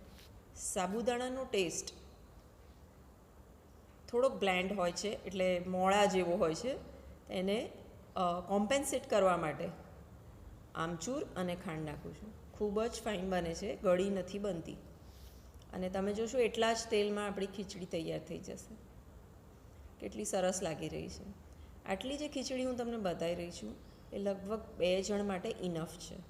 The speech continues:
જો તમારે માપની જરૂર હોય તો ડિસ્ક્રિપ્શન બોક્સમાં જોજો. બે જણ માટે આટલી ખીચડી ઇનફ છે. સાથે મોળું દહીં અથવા તમે વેફર્સ તળી શકો છો, બનાનાની અથવા કેળાની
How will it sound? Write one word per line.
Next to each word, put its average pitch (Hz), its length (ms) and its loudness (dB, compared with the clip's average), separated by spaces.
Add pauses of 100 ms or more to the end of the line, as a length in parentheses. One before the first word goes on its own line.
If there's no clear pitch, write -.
(280)
જો 190 100 -4
તમારે 190 580 0 (220)
માપની 190 800 -2
જરૂર 190 320 0
હોય 285 200 0
તો 220 120 -2
ડિસ્ક્રિપ્શન 214 600 -6
બોક્સમાં 220 380 -4
જોજો. 214 360 -2 (1200)
બે 202 200 2
જણ 196 240 0
માટે 180 280 -2
આટલી 170 320 -4
ખીચડી 196 400 -8 (100)
ઇનફ 190 200 -6
છે. - 180 -14
સાથે 190 380 0
મોળું 180 340 0
દહીં 185 260 0 (680)
અથવા - 260 -2
તમે 180 220 -2
વેફર્સ 180 480 -2
તળી 190 240 0
શકો 214 320 -6
છો, 330 200 -12 (1080)
બનાનાની 180 600 -2 (280)
અથવા 180 440 -8 (280)
કેળાની 165 460 0